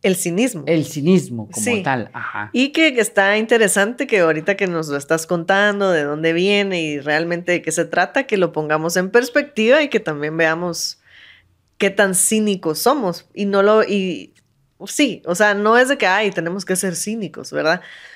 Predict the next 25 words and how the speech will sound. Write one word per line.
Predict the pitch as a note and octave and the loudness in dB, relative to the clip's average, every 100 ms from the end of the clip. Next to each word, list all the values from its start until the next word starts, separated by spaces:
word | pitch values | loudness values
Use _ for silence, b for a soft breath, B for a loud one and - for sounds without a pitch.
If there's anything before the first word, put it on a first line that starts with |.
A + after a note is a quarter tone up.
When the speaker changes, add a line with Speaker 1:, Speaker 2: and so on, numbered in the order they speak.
| B | B
Speaker 1:
Pero | A#3 A#3+ A#3 | 2 6 6
darnos | A3 A#3+ C4 B3 | 4 4 2 2
cuenta | A#3+ C4+ D#4 D#4 | 2 2 0 0
que | B3+ | 0
el | A#3+ | 0
cinismo | G#3+ G3 A3 A#3+ C4 | 0 0 0 0 -2
que | B3+ | 0
estamos, | G3 - G3+ A#3 B3 - - - | 0 2 2 2 -2 -4 -10 -12
eh, | - F3+ F3 E3+ D#3+ D#3+ D#3 - _ _ - | -4 -2 0 -2 -4 -8 -10 -16 _ _ -2
que | G3+ | 0
nosotros | F#3 G#3 A3+ C4+ | 2 2 2 2
identificamos | A#3+ G#3+ F#3 E3+ F#3+ A3 A3 | 2 2 -2 0 0 2 2
ahora | F#3+ B3 | 4 4
no | C4+ G#3 G3 | 2 4 4
es | G#3 G#3 | 4 4
el | A#3 A3 | 4 4
original | F#3+ F3+ F3+ F3+ A3+ A4 - B B B B B B - - | 4 2 -2 0 0 -2 -8 B B B B B B -18 -2
y | G#3 | 0
no, | G3+ G3+ G#3 G#3+ G#3 | 4 6 6 6 6
y | |
no | G#3 | 4
se | G#3 A3+ | 4 4
trataba | G3 F#3 G3+ G#3 G#3 | 4 4 4 4 4
de | F3+ | 6
eso. | A3+ - A4+ | 4 2 0